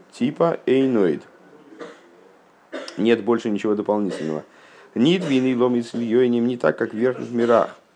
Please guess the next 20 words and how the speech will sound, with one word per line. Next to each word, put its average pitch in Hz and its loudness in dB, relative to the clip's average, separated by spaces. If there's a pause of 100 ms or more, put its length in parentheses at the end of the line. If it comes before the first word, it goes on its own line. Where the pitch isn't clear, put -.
(340)
Восен 113 4
зе 117 0
издер 107 -2
битуль 120 -4
фун 120 0 (240)
келой, 110 4 (500)
<coughs> - -
в - -4
которых 107 -2
присутствует 95 -6
битуль, 127 -6 (440)
как 117 0
будто 139 -4
нет. 101 -2 (840)
Келой 131 4
хошев, - -6 (580)
как 107 -2
будто 131 -6
не 107 -2
считается. - -8